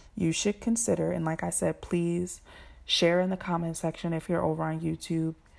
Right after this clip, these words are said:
some of your responses that come to mind. But these are some journaling prompts that you should really just spend some time reflecting on in this season. So the first one is just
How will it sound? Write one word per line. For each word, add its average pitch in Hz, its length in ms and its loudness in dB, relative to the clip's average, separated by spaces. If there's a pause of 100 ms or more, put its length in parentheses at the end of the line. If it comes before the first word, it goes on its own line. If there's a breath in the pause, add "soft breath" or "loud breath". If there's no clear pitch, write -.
(160 soft breath)
some 175 180 2
of 165 100 0
your 170 140 4
responses 170 560 0
that 160 160 0
come 160 220 -2
to - 100 -6
mind. 160 420 0 (1040)
But 175 240 6 (240 loud breath)
these 233 160 4
are 277 100 4
some 220 220 2
journaling 180 420 4
prompts 165 300 -2
that 160 340 4
you 165 140 4
should 170 260 -2
really 165 240 2
just - 140 -8
spend 175 240 0
some 185 160 0
time 165 240 -2
reflecting 160 520 -2
on 151 320 0
in 147 200 -2
this 147 120 -4
season. - 460 -6 (640 loud breath)
So 190 160 4
the 185 100 4
first 214 340 2
one 254 160 2
is 180 340 2
just 185 220 0